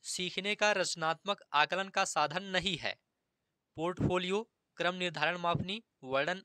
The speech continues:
अभिलेख, वार्षिक उपलब्धि परीक्षण। तो यहाँ पर आपका राइट आंसर हो जाएगा वार्षिक उपलब्धि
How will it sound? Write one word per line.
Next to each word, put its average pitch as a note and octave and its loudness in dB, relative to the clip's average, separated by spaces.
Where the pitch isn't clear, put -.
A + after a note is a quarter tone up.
अभिलेख, E3+ -2
वार्षिक D3 0
उपलब्धि E3+ -2
परीक्षण। D3 -2
तो D3 -6
यहाँ D#3+ 4
पर G3 4
आपका G3 4
राइट D#3+ 4
आंसर F#3 -2
हो F#3 0
जाएगा F3 4
वार्षिक D3 4
उपलब्धि D#3 -4